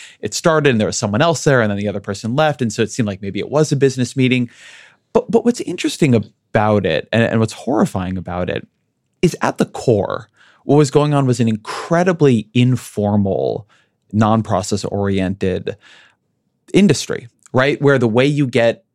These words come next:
an incredibly important job is Harvey Weinstein likes you.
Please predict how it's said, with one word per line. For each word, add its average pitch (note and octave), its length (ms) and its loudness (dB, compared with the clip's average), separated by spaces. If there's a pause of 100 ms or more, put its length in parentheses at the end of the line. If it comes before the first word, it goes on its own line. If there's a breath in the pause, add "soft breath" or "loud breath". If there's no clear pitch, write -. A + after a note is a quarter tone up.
(120)
an C3 100 2
incredibly D#3 580 2
important B2+ 460 0
job G2+ 420 0 (360 soft breath)
is A#2+ 140 -2
Harvey A#2+ 520 0
Weinstein G#2 640 -6
likes - 320 -16
you. - 180 -18